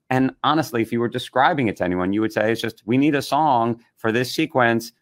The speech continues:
about a guy being happy." Um, and, um, you know, sometimes you, you use a temp song, you borrow a song and put it in just as a placeholder to get the vibe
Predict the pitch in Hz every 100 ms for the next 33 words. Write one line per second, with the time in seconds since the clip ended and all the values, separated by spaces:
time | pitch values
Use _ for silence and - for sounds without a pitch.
0 | _ 104 104 120 120 90 107 123 113 117
1 | 117 120 120 113 - - - - _ _
2 | _ _ _ - 110 107 104 104 104 101
3 | - _ _ _ - 143 139 131 131 131
4 | 117 - 110 107 101 95 92 - _ -
5 | 143 120 139 151 143 131 117 113 120 113
6 | 107 117 110 - - - 113 117 117 -
7 | 127 139 139 90 107 98 107 110 107 -
8 | 104 104 101 - 107 98 98 104 95 95
9 | 90 87 - 92 87 101 98 101 95 90
10 | - 82 90 90 87 90 87